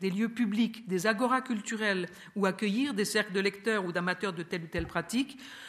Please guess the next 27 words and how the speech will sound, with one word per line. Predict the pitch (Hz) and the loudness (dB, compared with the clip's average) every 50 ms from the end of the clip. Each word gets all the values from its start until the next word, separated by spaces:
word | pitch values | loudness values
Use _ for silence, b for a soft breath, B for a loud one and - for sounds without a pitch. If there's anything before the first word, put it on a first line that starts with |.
| B B B B B | B B B B B
nous | 233 233 | 0 0
pouvons | 240 277 240 233 302 302 277 | 2 0 2 4 6 8 10
avoir | - 233 214 202 240 233 233 | 10 10 10 10 8 8 8
la | 226 214 208 202 190 175 - - - | 8 8 8 6 4 0 -6 -4 2
quasi-certitude | 240 233 220 240 247 233 240 214 - - 208 180 - - 240 226 | 4 4 4 4 2 4 2 2 2 0 -4 -4 0 0 0 0
qu'une | 226 - 220 208 190 | 2 2 2 2 4
telle | - 247 220 | 2 2 2
démocratisation | 208 214 196 190 196 180 175 - 185 170 175 165 - 214 | 2 2 0 0 0 -2 -2 0 0 0 0 0 0 0
n'est | 190 170 | -2 0
pas | - 208 190 | 0 -2 -2
pour | - 175 156 | -2 -2 -2
demain. | 151 156 143 143 - - - - _ _ _ _ _ _ _ _ - - - - - - | 0 -2 -2 -4 -6 -10 -16 -20 _ _ _ _ _ _ _ _ -10 -10 -10 -10 -8 -6
Tout | 226 214 | -4 0
comme | - 277 247 240 | 2 4 4 6
nous | 240 233 | 4 4
sommes | - - 240 233 233 226 226 220 | 4 4 4 4 4 2 0 0
assurés | 214 214 - - 226 220 247 - | 0 0 0 0 0 0 0 0
de | 233 | 0
vivre | 208 175 190 220 220 233 220 B B B B B B | 0 0 0 0 0 0 -4 B B B B B B
durablement | 185 170 233 262 233 233 233 214 220 214 202 208 208 220 240 240 | -4 0 2 4 6 6 4 6 6 4 4 4 4 2 2 2
dans | 208 208 196 175 185 | 2 2 2 2 2
un | 185 175 | 2 2
monde | 175 175 180 190 202 202 196 | 2 2 2 2 0 0 0
comportant | - 202 185 - 190 175 - - 208 208 202 B B B B B | -2 -2 0 0 0 2 2 4 2 2 0 B B B B B
beaucoup | 170 160 226 247 240 - 254 | 0 2 4 4 4 2 -2
de | - | -2
ségrégation, | - 233 190 202 202 190 190 185 180 - - 190 196 202 | -2 -2 0 0 2 2 2 0 0 -2 -2 -2 -2 -4